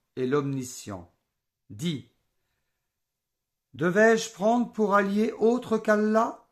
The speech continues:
le créateur des cieux et de la terre ? C'est lui qui nourrit et personne ne le nourrit. Dis, on m'a commandé d'être le premier à me soumettre, et ne sois jamais du nombre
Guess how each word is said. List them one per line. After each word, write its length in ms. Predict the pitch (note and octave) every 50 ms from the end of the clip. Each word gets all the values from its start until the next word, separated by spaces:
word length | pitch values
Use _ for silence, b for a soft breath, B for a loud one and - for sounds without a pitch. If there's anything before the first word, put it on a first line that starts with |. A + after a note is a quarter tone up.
| _ _ _
le 180 | - C3+ D3 D3
créateur 560 | - - E3+ F3 E3+ F3 F3 - F#3+ F#3 F3
des 120 | F#3 F#3
cieux 340 | F3+ - - - G3+ G#3+ G#3+
et 60 | G3+
de 100 | F#3 F#3+
la 120 | F#3+ G3 F#3+
terre ? 360 | G3 - G#3 G#3+ A#3+ B3+ B3+ - _ _ _ _ _ _ _ _ _ _ _ _ _ _ _ _ -
C'est 180 | - - D#3+ D#3
lui 340 | E3 F3+ G3+ A3 A3+ A3 -
qui 160 | - F3+ F3+
nourrit 580 | F#3+ G#3+ A3 G#3 F3+ F#3 F#3 F3 E3+ G#3 - _ _ _ _ _ _ _ _ _ _ -
et 100 | C#3+ D3
personne 640 | D3 - A3 G#3+ A3 - - - G3 F#3+ F#3 F#3 F3
ne 80 | D#3+ D#3
le 140 | D3 D3
nourrit. 440 | D3 C#3+ C#3 C3 A2+ A2 A2 G2+ F2+ _ _ _ _ _ _ _ _ _ _ _ -
Dis, 420 | G#2 G2 A#2 F3+ F3+ C#3+ A2+ - _ _ _ _ _ _ _ _ _ _ -
on 140 | - B2+
m'a 160 | C#3 D#3 E3 E3
commandé 560 | E3 - G3 G3 G3 G3 F#3+ F3 F#3+ G3+ G3
d'être 540 | D#3 C3+ F3+ G3 G3+ G3 - - - D#3+ D3+
le 160 | D3+ D3 -
premier 560 | - - F#3+ F#3+ F3+ E3 D#3 D#3 D#3 - -
à 100 | D3 D3
me 140 | C#3+ C#3+ C#3+
soumettre, 680 | C#3 - - C#3 B2 A#2 A2 G2+ - _ - _ _ _ _ _ _ _ _ _ _ _ _ _ _ _ -
et 80 | A2+ B2
ne 120 | C#3 D3+
sois 300 | D3 - - E3 D#3+ D#3
jamais 460 | C#3 B2 E3 G3 G3 F#3 F3+ F3+ F3
du 180 | C#3+ C#3 D3 C#3
nombre 480 | C3+ C3+ B2+ B2+ C3+ C3 B2+ - _